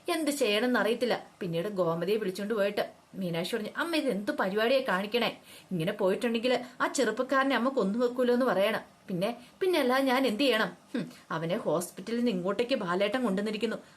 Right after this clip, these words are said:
അല്ല, ഹോസ്പിറ്റലിൽ നിന്ന് ഇങ്ങോട്ട് കൊണ്ടുവരുന്നതിന് പകരം ബാലേട്ടൻ ഒന്ന് ചോദിക്കായിരുന്നല്ലോ. ഒരു വാക്ക് നമ്മളോട് എന്തേലും ചോദിക്കോ പറയോ എന്തേലുമൊക്കെ ചെയ്യായിരുന്നല്ലോ.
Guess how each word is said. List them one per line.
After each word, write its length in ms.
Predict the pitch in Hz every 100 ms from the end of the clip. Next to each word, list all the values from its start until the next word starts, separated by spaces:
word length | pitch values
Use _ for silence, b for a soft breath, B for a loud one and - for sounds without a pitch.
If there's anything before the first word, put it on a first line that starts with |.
| B
അല്ല, 280 | 294 277 - -
ഹോസ്പിറ്റലിൽ 580 | - 349 359 - 349 370
നിന്ന് 440 | 349 311 - -
ഇങ്ങോട്ട് 300 | 240 262 277
കൊണ്ടുവരുന്നതിന് 500 | 294 240 247 254 262
പകരം 300 | 247 220 240 247 B B
ബാലേട്ടൻ 420 | 202 190 214 233
ഒന്ന് 140 | 254 277
ചോദിക്കായിരുന്നല്ലോ. 880 | 277 190 208 - 247 262 254 220 - B B
ഒരു 160 | 311
വാക്ക് 300 | 269 233 247
നമ്മളോട് 380 | 247 220 233 254
എന്തേലും 360 | 214 233 247 254
ചോദിക്കോ 440 | 240 208 220 254 247
പറയോ 220 | 214 247
എന്തേലുമൊക്കെ 520 | 185 226 285 269 277
ചെയ്യായിരുന്നല്ലോ. 760 | 285 233 226 233 240 240 -